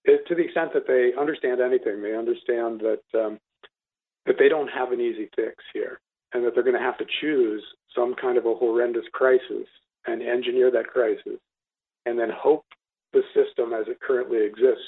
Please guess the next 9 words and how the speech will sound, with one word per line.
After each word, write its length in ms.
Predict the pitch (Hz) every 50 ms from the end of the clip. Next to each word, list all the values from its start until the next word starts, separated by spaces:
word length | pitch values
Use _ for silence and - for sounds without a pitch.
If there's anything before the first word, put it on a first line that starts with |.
| - -
survives 500 | 123 110 107 123 123 123 123 123 120 - - -
the 100 | 117 -
transition 800 | - - 131 123 117 110 - - 123 120 - - 107 101 101 - _ -
through 180 | 135 143 143
that 200 | 120 107 101 - - _ -
crisis. 300 | 104 104 - - - - _ _ - - - - - - - - _ -
Uh, 260 | 123 120 123 123 123 - - _ _ _ _ _ _ _ _ _ _ - - - - - -
you 100 | 156 180
know, 300 | 180 127 117 131 143